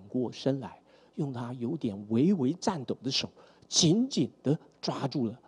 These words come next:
巴斯德的手臂。他说了：“哦，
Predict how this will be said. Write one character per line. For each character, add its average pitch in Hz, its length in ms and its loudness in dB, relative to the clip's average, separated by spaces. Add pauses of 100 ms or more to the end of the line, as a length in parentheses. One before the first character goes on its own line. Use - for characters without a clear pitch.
(120)
巴 127 260 0
斯 127 300 -4
德 107 180 -4
的 110 140 -2
手 92 320 -4
臂。 170 160 -2 (1120)
他 - 140 0
说 123 220 2
了 101 60 -4 (1300)
：“哦， 147 220 12